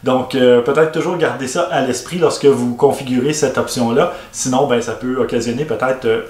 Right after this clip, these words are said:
une petite surprise. Il y a aussi la fonction déverrouiller automatiquement. Donc, lorsque vous arrivez à proximité de votre réseau Wi-Fi, donc dès que le, le téléphone envoie sa position à la serrure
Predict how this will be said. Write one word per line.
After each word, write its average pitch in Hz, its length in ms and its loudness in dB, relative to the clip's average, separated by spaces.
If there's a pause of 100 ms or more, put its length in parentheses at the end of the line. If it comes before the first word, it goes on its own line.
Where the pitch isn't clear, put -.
(120)
une 127 160 -4
petite 147 360 0
surprise. 117 800 -4 (680)
Il 117 60 -6
y 135 60 4
a 143 40 6
aussi 143 240 0
la 190 100 4
fonction 151 520 -4
déverrouiller 165 640 -4
automatiquement. 139 680 -2 (240)
Donc, 127 240 -2
lorsque 165 320 2
vous 135 340 -2
arrivez 160 540 -4 (140)
à 135 100 -2
proximité 143 540 -6
de 156 80 2
votre 123 280 -2
réseau 135 340 -2
Wi-Fi, 123 680 0 (260)
donc 120 200 -4
dès 143 140 4
que 139 440 0
le, 113 960 0 (120)
le 131 220 -4
téléphone 147 680 2
envoie 127 340 0
sa 120 140 -4
position 147 680 -4
à 131 60 2
la 117 140 0
serrure 131 520 0